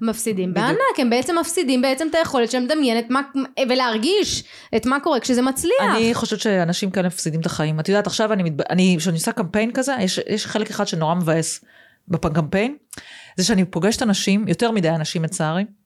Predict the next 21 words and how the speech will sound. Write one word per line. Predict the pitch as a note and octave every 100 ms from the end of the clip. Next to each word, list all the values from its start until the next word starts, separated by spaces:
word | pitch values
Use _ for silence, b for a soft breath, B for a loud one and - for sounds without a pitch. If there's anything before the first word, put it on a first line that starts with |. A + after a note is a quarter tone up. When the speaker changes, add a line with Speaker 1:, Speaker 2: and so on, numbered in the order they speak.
| - B B B
Speaker 2:
שלא | - A3 A3
טוב | A3 G3+
להם. | F#3+ D3+ D3 _ _ _
בין | F3 G#3
אם | A3+
עשרים, | G#3 - G#3+ G#3
שלושים | G#3 F3+ G3+
שנה | G3 F3+
באותו | F3 F3
מקום, | F3+ F3 G3 G3
ושונאים, | F#3 - C#4+ C4 A#3
כאילו | A3+ A3+
הם |
יכלו | A#3 B3
לשרוף | G#3+ A#3+ A3
את |
המשרד, | A3+ F#3+ - G3+
היו | F#3
שורפים | F3+ F#3 E3+ F#3
את |
המשרד, | F3+ D#3 - E3+